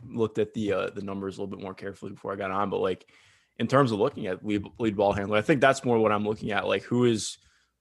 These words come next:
who is g-, gonna be trusted on to, to try and put that initial tilt in the defense? Like, how would you look at that?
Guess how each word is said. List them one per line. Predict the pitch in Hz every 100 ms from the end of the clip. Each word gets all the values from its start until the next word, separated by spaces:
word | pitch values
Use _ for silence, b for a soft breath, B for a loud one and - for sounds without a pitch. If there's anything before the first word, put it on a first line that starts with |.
| _
who | 147 156
is | 135 107 - _ _
g-, | -
gonna | 87 104 120
be | 107
trusted | 87 110 117 101
on | 92 95
to, | 110 101 95 95
to | -
try | 104 - 113
and | 113
put | 98 90
that | 90
initial | 98 101 -
tilt | - - -
in | 113
the | -
defense? | - 113 - 104
Like, | 113
how | 117
would | 110 110
you | 104
look | 98
at | 104
that? | 113 113